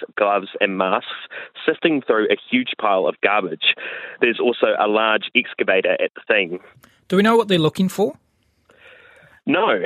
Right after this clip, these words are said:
Speaker 1: Uh, we've had a statement to say police believe some items were discarded by a person of interest several hours after Missus Gregory's death, and they were later dumped at the landfill. Detective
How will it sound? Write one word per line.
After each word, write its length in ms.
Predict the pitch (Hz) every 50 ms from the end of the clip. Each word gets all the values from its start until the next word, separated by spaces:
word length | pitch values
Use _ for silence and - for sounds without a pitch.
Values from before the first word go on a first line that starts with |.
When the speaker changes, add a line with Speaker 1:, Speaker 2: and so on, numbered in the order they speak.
| 101 - -
Speaker 1:
Uh, 180 | 135 135 135 131
we've 160 | 151 156 147
had 180 | - - 190
a 120 | 190 - -
statement 420 | - 170 165 156 147 151 139 - -
to 120 | 135 131 - -
say 220 | 147 135 135 135 -
police 280 | - 131 127 131 127 - - -
believe 340 | - 127 127 123 127 123 113 - - - - - 147
some 140 | 147 151
items 420 | - - 123 120 113 117 110 110 104 - - - - - _ _
were 100 | 113 113
discarded 560 | 107 113 110 - - - 110 110 110 110 104 -
by 140 | 107 107
a 40 | 107
person 340 | - - 123 117 - - 117
of 80 | 104 -
interest 380 | - - - - 123 110 - - - -
several 320 | 131 120 - 135 127 - -
hours 400 | - 107 113 113 113 110 107 98 - 92
after 320 | 101 107 104 - _ - 101
Missus 320 | 101 101 98 - 101 95 -
Gregory's 480 | - 107 104 98 - 101 101 98 95 - - -
death, 300 | 107 104 92 - 110 - - - _ _ - - -
and 180 | 110 110 104
they 140 | 110 110 113
were 140 | 110 107 104
later 340 | 101 104 104 110 110 113 107
dumped 400 | - - 107 95 85 - - - -
at 160 | 110 104 - - -
the 60 | 101
landfill. 560 | 92 98 101 110 107 104 - 92 71 69 - - _ - - - - - - -
Detective 400 | 127 - 147 139 - - 135